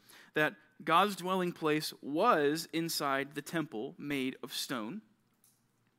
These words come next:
And only the high priest had direct access to God just once a year. But Jesus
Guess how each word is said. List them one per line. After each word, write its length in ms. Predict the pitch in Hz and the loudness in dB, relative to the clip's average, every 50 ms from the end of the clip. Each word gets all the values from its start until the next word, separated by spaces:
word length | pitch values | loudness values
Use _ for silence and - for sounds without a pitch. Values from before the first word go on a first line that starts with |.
| _ _ _ _ - - - - - - | _ _ _ _ -20 -20 -20 -18 -8 -6
And 100 | 160 165 - | -4 -2 2
only 320 | 185 196 226 247 254 269 | 4 4 6 6 6 4
the 160 | 262 233 220 196 | 4 4 2 2
high 320 | - - 196 214 240 262 | 2 4 4 6 6 4
priest 440 | 262 - - 254 240 226 208 - - | 4 0 0 0 0 0 0 0 0
had 200 | 190 180 180 170 | 2 2 2 2
direct 340 | 160 156 156 175 196 196 - | 0 0 2 2 2 2 0
access 460 | - 170 160 156 - - 151 139 - | 0 0 0 0 -2 -4 -6 -6 -6
to 100 | - - | -8 -10
God 440 | - 143 127 123 113 123 147 156 196 - - - - _ | -6 -4 -2 0 0 -2 -2 -4 -8 -14 -20 -20 -20 _
just 180 | - 131 131 - | -12 -12 -10 -8
once 360 | 139 139 147 170 185 - - | -6 -4 -4 -4 -4 -6 -6
a 40 | 190 | -8
year. 380 | 165 143 123 117 110 147 165 - _ _ _ _ _ _ - - - - - - _ _ _ _ - | -6 -6 -6 -6 -6 -8 -10 -14 _ _ _ _ _ _ -20 -20 -20 -20 -20 -20 _ _ _ _ -2
But 220 | 151 147 - 147 | -2 -2 -2 -6
Jesus 800 | 143 139 147 165 214 247 220 151 131 120 110 101 - - - - | -10 -8 -6 -2 -2 -2 -2 -2 -2 -4 -6 -6 -8 -12 -12 -14